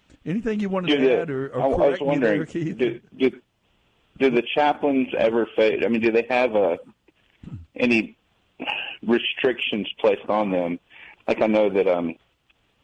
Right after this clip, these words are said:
Speaker 2: often prison volunteers and prison chaplains will, you know, the certain prisons will say you can't even mention Jesus
Speaker 1: Mm-hmm.
Speaker 2: in your ministry, and, and I would think that in the needs of what people, what people have a need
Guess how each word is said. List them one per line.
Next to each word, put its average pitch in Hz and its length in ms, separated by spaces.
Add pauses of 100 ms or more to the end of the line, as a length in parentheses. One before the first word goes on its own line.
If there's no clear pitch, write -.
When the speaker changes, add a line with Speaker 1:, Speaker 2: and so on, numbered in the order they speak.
(180)
Speaker 2:
often 98 540 (400)
prison 117 340
volunteers 98 540
and 95 100
prison 98 380
chaplains 87 520
will, 85 280 (720)
you 104 140
know, 90 120
the 92 280 (180)
certain 107 240
prisons 98 400
will 95 160
say 92 340 (220)
you 107 220
can't 113 200
even 95 340
mention 92 580 (640)
Jesus 82 400 (840)
Speaker 1:
Mm-hmm. 98 280
Speaker 2:
in 104 80
your 90 100
ministry, 101 460
and, 82 200 (120)
and 92 120
I 95 60
would 90 220
think 131 240
that 90 140
in 87 160
the 85 100
needs 107 400
of 90 80
what - 200
people, 127 240
what 120 140
people 107 280
have 110 160
a 92 60
need 131 280